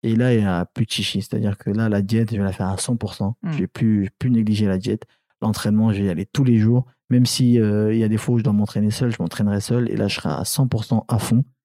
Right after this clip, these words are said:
Speaker 1: Le résultat de ça, là, de, de ce coup de pied aux fesses, ça a été, voilà, que des victoires par K O, euh, ensuite.
Speaker 2: Mm.
Speaker 1: Et là, je me dis, voilà, heureusement que j'ai fait ça. Heureusement que je suis pas resté justement sur cet échec.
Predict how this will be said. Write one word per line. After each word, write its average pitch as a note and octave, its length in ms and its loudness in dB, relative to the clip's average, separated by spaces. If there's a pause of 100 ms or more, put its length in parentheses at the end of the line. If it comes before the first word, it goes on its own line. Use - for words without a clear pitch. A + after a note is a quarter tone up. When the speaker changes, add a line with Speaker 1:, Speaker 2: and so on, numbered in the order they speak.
(1120)
Speaker 1:
Le A#2+ 100 2
résultat A#2 420 2
de A2 100 2
ça, D3 280 0
là, E3 120 0
de, G#2 400 0 (320)
de G#2+ 60 -6
ce - 120 -4
coup - 140 -2
de A2 40 -4
pied - 140 -4
aux G#2 60 0
fesses, C#3+ 280 -2
ça - 140 -4
a - 20 0
été, A2 280 -4
voilà, G#2 220 -4
que - 140 -6
des G#2+ 120 -2
victoires G2+ 320 -4
par - 200 -6
K - 80 -6
O, A2+ 240 0
euh, A2 140 0
ensuite. G2 480 -6 (200)
Speaker 2:
Mm. D3 200 -6
Speaker 1:
Et - 40 -2
là, A2+ 100 2
je G2+ 60 0
me G2+ 80 2
dis, G#2 220 0
voilà, A#2 400 -2
heureusement A#2+ 500 0
que A#2+ 120 -4
j'ai G#2 120 -2
fait A2+ 140 -4
ça. G#2+ 220 -6 (360)
Heureusement A#2+ 440 2
que A2+ 440 2
je - 80 -4
suis C#3 100 -6
pas A2 600 0
resté A2 380 -2
justement A2 360 0
sur - 140 -8
cet - 200 -8
échec. A#2+ 320 -6